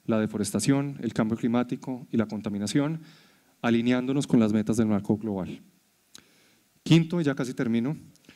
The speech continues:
continuar explorando la gestión de recursos financieros para, con entidades públicas y privadas,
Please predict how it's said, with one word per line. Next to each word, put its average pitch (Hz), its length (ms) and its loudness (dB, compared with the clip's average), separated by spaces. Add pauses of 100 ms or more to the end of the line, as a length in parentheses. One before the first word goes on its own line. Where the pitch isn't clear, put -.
(260)
continuar 139 460 4
explorando 151 600 0
la 165 120 2
gestión 131 320 0
de 143 60 4
recursos 123 420 -2
financieros 147 580 2
para, 120 320 -2
con 123 200 -2
entidades 113 360 2
públicas 160 420 2
y 147 40 2
privadas, 127 560 0